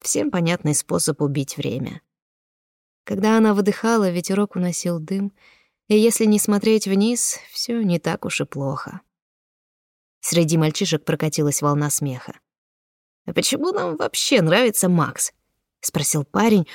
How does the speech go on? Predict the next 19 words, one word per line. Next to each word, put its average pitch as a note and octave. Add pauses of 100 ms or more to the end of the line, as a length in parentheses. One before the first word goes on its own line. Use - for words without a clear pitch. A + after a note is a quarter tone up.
(140)
угостивший F3+
Алекс D#3+
сигаретой. D3+ (840)
Алекс A#3+
протянула G#3+
через F3+
ограду F3
спички, -
и -
он F3
взял E3+
их, -
не E3+
глядя. C#3+ (680)
Снова F3+
короткий D#3
взрыв D3
смеха. - (760)
«Серьёзно? F3